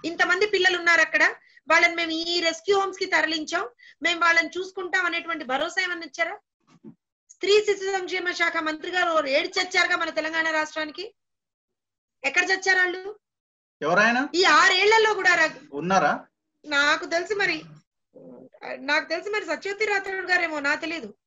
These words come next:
Speaker 2: హ్మ్.
Speaker 1: మరి ఎప్పుడైతే బయటికి రాలా, ఏ స్టేట్మెంట్ రాలేదు మరి. మీకేమన్నా మరి మీడియా వారు మీకేమన్నా తెలిస్తే మాకు
Speaker 2: కనీసం
Speaker 1: చెప్పండి.
Speaker 2: respond అవ్వాలి
Speaker 1: వాళ్ళు
Speaker 2: కదా,
Speaker 1: ఏమన్నా
Speaker 2: నిజంగానే
Speaker 1: అనుకోరు,
Speaker 2: సంబంధిత,
Speaker 1: రిప్రజెంటేషన్
Speaker 2: సంబంధిత
Speaker 1: ఇస్తారు.
Speaker 2: మంత్రి కనీసం respond అవ్వాలి. ఇంత దారుణమైన విషయం, ఒక దళిత మైనర్ బాలికని ఇంత దారుణంగా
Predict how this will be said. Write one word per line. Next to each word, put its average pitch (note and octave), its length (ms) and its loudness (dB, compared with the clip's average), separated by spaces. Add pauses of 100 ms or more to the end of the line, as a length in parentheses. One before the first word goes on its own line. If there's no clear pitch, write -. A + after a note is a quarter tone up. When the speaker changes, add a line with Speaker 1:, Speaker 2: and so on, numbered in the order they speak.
(280)
Speaker 2:
హ్మ్. C4+ 340 -8 (180)
Speaker 1:
మరి D4 120 4
ఎప్పుడైతే G4+ 300 0
బయటికి F4+ 340 0
రాలా, E4 200 2
ఏ D#4+ 140 4
స్టేట్మెంట్ F4+ 440 0
రాలేదు D4+ 340 2
మరి. C#4+ 260 -6 (1900)
మీకేమన్నా F#4+ 480 0
మరి F4+ 160 0
మీడియా E4+ 300 0
వారు E4+ 120 4
మీకేమన్నా D#4+ 420 0
తెలిస్తే E4 340 -2
మాకు D#4+ 160 2
Speaker 2:
కనీసం C#4+ 140 2
Speaker 1:
చెప్పండి. C4 200 2
Speaker 2:
respond C#4+ 280 2
అవ్వాలి C4+ 240 8
Speaker 1:
వాళ్ళు C4 60 8
Speaker 2:
కదా, C4+ 80 6
Speaker 1:
ఏమన్నా F4 160 4
Speaker 2:
నిజంగానే C4 280 4
Speaker 1:
అనుకోరు, G#3 100 4
Speaker 2:
సంబంధిత, A#3 320 4
Speaker 1:
రిప్రజెంటేషన్ - 320 -2
Speaker 2:
సంబంధిత A3 180 2
Speaker 1:
ఇస్తారు. A3 180 -2
Speaker 2:
మంత్రి A3+ 380 2
కనీసం G3 400 -2
respond F3+ 420 2
అవ్వాలి. E3+ 280 2
ఇంత D3+ 200 -4
దారుణమైన F#3 580 4
విషయం, D#3 480 -4 (480)
ఒక D#3 60 0
దళిత C#3+ 400 0
మైనర్ F3+ 500 2
బాలికని E3 580 2
ఇంత D3 240 -2
దారుణంగా D#3+ 840 2